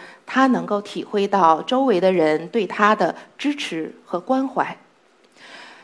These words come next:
那么一个心理健康的人，他在认知方面的表现是，他能够适应学业、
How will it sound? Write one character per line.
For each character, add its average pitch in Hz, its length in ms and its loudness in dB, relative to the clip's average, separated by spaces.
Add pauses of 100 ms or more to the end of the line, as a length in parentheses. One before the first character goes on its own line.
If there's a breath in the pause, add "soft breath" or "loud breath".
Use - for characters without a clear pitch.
那 311 120 4
么 277 280 6
一 220 120 -2
个 240 100 6
心 269 200 2
理 208 80 0
健 240 180 2
康 247 180 4
的 247 80 4
人， 180 460 6
他 254 240 2
在 226 560 2
认 302 260 6
知 285 220 -2
方 254 180 2
面 240 200 2
的 170 80 -2
表 165 200 2
现 190 300 -2
是， 170 260 -2 (280 loud breath)
他 320 160 6
能 208 200 4
够 226 280 2
适 247 320 -2
应 214 360 0
学 180 320 -2
业、 226 460 4